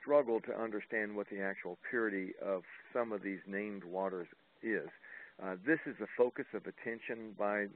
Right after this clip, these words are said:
by the U S P expert committee that I'm on right now. And we are in the process of trying to, uh, reconcile some of these, what we call mongrel waters,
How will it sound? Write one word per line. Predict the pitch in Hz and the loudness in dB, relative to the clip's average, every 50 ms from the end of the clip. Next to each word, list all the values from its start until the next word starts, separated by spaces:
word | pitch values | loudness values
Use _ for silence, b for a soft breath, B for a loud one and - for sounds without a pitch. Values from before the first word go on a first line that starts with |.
| - 92 87 | -12 -2 0
by | 101 101 101 | 2 2 2
the | 98 90 92 | 0 0 -2
U | 95 98 101 | 0 0 0
S | - - - | -2 -2 -2
P | 107 98 | 2 2
expert | 98 - - - 98 92 - | 4 2 2 -4 -4 -6 -6
committee | - 95 95 92 95 92 | -8 -6 -4 -2 -2 -2
that | 87 90 90 | -2 -4 -4
I'm | 87 85 85 | -4 -6 -4
on | 90 90 90 90 | -4 -6 -4 -4
right | 87 87 85 - - | -4 -6 -6 -6 -8
now. | 87 87 87 - 92 95 - B B B B B B B B - | -8 -6 -6 -6 -6 -8 -12 B B B B B B B B -8
And | 98 101 101 | -8 -2 2
we | 110 123 120 | 4 6 6
are | 117 113 | 6 4
in | 110 107 101 | 0 -2 -4
the | 101 | -6
process | - - - 113 110 113 - - 113 101 98 95 - - - | -8 0 4 4 4 4 4 4 4 4 4 2 -2 -8 -8
of | 95 95 - - - - | -8 -8 -8 -10 -6 -4
trying | 113 107 104 104 104 101 98 - - | -2 0 0 -2 -2 -4 -8 -6 -4
to, | 110 104 98 95 95 - - | -2 0 0 -2 -4 -4 -4
uh, | 87 92 87 80 82 | -4 -4 -4 -6 0
reconcile | 95 113 120 - - 113 104 - - - 110 107 107 107 110 110 107 - - | 2 2 4 4 2 -6 -8 -6 0 0 2 2 2 2 0 0 -2 -4 -6
some | 117 107 104 | -6 -4 -2
of | 104 104 101 90 | -2 -2 -2 -2
these, | 101 101 98 101 95 - - B B B B B _ | -2 -2 -2 -4 -6 -8 -12 B B B B B _
what | 98 107 98 | -4 -2 0
we | 104 110 | -2 -2
call | 104 - - 101 101 87 82 80 82 | -2 0 0 2 2 2 0 -2 -2
mongrel | 85 90 92 98 107 107 90 101 104 104 104 104 98 | 0 2 2 2 0 -2 -2 0 2 2 2 0 2
waters, | 101 107 107 107 110 117 117 120 | 2 2 4 4 2 0 -2 -4